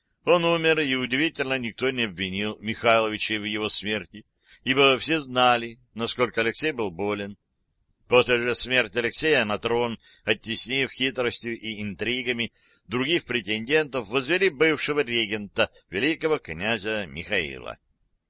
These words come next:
Опять-таки сыграла роль армия. Другие претенденты на престол такой поддержкой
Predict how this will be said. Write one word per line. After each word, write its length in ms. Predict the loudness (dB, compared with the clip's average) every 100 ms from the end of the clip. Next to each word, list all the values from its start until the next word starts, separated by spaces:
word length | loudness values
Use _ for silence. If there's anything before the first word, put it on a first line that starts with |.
| _
Опять-таки 800 | 4 4 4 2 2 0 -4 -4
сыграла 460 | -4 0 2 4 4
роль 240 | 2 0 _ _
армия. 640 | 2 4 4 0 -4 -6 -8 _ _ _
Другие 360 | -6 0 4 4
претенденты 800 | 4 0 0 -2 0 0 0 -2
на 100 | -2
престол 480 | -2 -4 -2 -2 -2
такой 480 | -4 0 0 0 _ _ _
поддержкой 920 | 0 0 0 2 4 2 -10 -8 -8